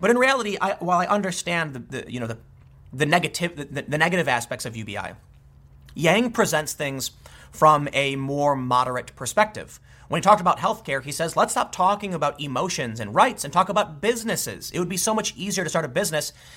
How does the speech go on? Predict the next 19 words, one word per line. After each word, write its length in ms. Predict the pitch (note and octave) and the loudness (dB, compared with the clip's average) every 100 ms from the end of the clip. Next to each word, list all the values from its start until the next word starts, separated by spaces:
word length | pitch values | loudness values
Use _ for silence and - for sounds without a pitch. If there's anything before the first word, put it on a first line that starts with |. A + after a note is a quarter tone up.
| - | -6
if 140 | E3 F3 | -4 -4
you 60 | |
didn't 240 | D3+ F#3+ F#3 | -2 0 2
have 180 | F#3 | 0
to 80 | F3+ | -2
worry 220 | C#3 D#3 | -2 0
about 180 | E3 D#3+ | 2 0
healthcare." 380 | E3+ F#3+ A#2+ F#2 - _ - _ | 0 -2 -6 -10 -12 _ -20 _
And 240 | B2+ D#3+ | -2 -2
he's 180 | G3+ G3+ | -2 -6
right. 400 | B2 G#3 G#3+ - - - - - - | 2 2 2 -8 -18 -20 -20 -20 -16
It 180 | - G3 | -4 2
may 140 | G3 | 4
not 240 | B3 A3+ D#3 | 4 2 0
be 180 | G3 | -4
one 180 | F3+ D#3 | -2 2
hundred 180 | D3+ F3 | 2 2
percent 260 | C#3+ D#3+ - | -2 -6 -6
correct. 540 | C3+ C#3 F#3+ - - | -2 0 0 -2 -18